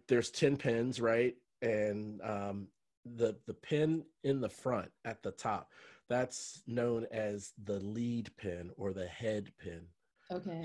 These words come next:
Speaker 1: So when you take that pyramid of pins with that lead pin or head pin, I mean, same thing, what metaphor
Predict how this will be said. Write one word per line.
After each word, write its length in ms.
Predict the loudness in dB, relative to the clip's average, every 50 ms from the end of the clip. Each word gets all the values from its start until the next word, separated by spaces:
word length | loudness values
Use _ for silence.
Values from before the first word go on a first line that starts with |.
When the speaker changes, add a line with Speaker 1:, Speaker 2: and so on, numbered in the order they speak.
| -2
Speaker 1:
So 120 | 0 0 2
when 180 | 2 0 -2
you 80 | -2 -4
take 340 | -6 -2 -2 -2 -2 0 2
that 200 | 2 2 2 0
pyramid 680 | -4 -4 -2 0 0 0 0 0 2 2 2 0 0 -4 _
of 480 | -2 0 0 2 2 0 -2 -4 -10 -18 -20 -20 -20 _ _ _ _
pins 680 | -10 -6 -2 -2 0 0 -2 -4 -6 -10 -12 -12 -16 -18 _ _ _ _ _ _ _
with 160 | -6 -6 -4 -2
that 220 | -2 -2 -2 -4
lead 400 | -6 -4 -2 0 0 0 -2 -4
pin 380 | -6 -4 -2 -2 -2 -2 -4 -6 -10 -14 _ _ _ _ _ _ _ _ _ _ _ _ _ _ _ -6
or 180 | -2 -2 0
head 280 | 0 2 2 2 2 0
pin, 300 | -2 -2 -2 -2 -4 -8 -12 _ -20 -12 -6
I 60 | -6
mean, 100 | -4 -4
same 260 | -2 -2 0 0 0
thing, 240 | -2 -4 -6 -6 -8 -10 -14 -20 -20 -20 -20 -20 _
what 240 | 0 0 0 0 -2
metaphor 960 | -4 -2 -2 0 0 -2 -2 -4 -6 -6 -6 -6 -6 -8 -12 -14 -16 -18 -20